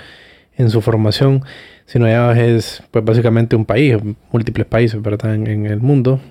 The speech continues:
eh, pero, pues, en nuestro caso, ¿qué cosas se pueden hacer para, para nivelar académicamente? ¿Qué, qué, has visto cosas que han sucedido en otros países o qué, o qué ideas,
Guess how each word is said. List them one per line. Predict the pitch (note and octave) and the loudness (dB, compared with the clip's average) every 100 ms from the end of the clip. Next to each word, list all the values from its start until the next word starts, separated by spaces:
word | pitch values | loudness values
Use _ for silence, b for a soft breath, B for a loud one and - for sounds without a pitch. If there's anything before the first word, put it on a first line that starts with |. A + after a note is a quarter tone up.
| - | -4
eh, | A2 G#2+ G#2+ | -2 0 -2
pero, | - A2 G2+ | -2 -4 -4
pues, | - A2 | -4 -2
en | G#2+ | -2
nuestro | - A2+ | -2 -2
caso, | - B2+ - C3+ B B B B B B _ - | 0 0 0 -4 B B B B B B _ -6
¿qué | C3+ | -6
cosas | - - C#3+ C3+ | -2 -2 0 0
se | B2+ | -2
pueden | A#2+ B2+ B2+ | 0 0 2
hacer | A#2+ C3 C3 | 0 0 0
para, | A#2+ A2+ A2 | 0 0 -2
para | A2 - A2+ | -4 -2 0
nivelar | A2+ A2 B2 B2 | 0 0 0 0
académicamente? | A#2 A#2 A#2+ A#2+ A2+ C3 C3+ B2+ B2 A2 | 0 0 0 0 0 2 0 0 -2 -2
¿Qué, | B2 A#2+ A#2 A#2 | 0 0 0 -4
qué, | - A#2 A2+ - _ - | -4 -4 -4 -10 _ -8
has | B2 | -4
visto | A#2+ B2 A#2 | -2 -2 -2
cosas | B2 A#2+ | 0 0
que | - | 0
han | A#2+ | 0
sucedido | A2+ A#2 A#2 | 2 2 2
en | |
otros | A#2 A#2 | 0 -2
países | - A2+ C3 B2+ A#2 | -2 0 2 2 2
o | A2 - | 0 -2
qué, | A#2+ A#2 A2+ | -2 0 0
o | A2+ - | -2 -4
qué | - B2 | 0 2
ideas, | A#2 B2+ B2 A2 - - | 2 2 2 0 -4 -12